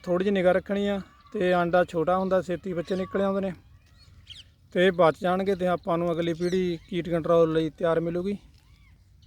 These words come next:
ਕਿਸਾਨ ਵੀਰੋ, ਆਪਣੀ ਖੇਤੀ ਦੇ ਵਿੱਚ,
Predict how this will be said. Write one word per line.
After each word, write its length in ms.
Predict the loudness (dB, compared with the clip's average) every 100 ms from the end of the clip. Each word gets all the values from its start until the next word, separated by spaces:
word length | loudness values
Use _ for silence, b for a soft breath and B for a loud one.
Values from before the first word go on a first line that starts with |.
| -20 -20 -20 _ -20 _ _ _ _ _ _ -20 -20 _ _ -20 -18
ਕਿਸਾਨ 340 | 2 4 6
ਵੀਰੋ, 580 | 4 4 6 8 6 4 0
ਆਪਣੀ 420 | 0 2 2 -2
ਖੇਤੀ 480 | -2 -2 -2 -4 -4
ਦੇ 340 | 0 2 2
ਵਿੱਚ, 600 | 0 -2 -2 -2 2 4